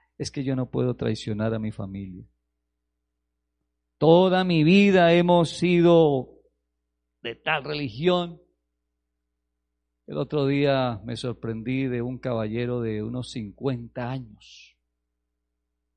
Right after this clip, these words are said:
Unos cincuenta años. Asistió a unas conferencias que tuve en, en algún lugar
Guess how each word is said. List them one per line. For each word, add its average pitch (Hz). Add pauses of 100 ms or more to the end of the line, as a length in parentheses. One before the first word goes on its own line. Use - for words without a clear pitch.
(480)
Unos 113
cincuenta 104
años. 101 (2500)
Asistió 165
a 180
unas 180
conferencias 156
que 123
tuve 147
en, 123
en 107
algún 131
lugar 131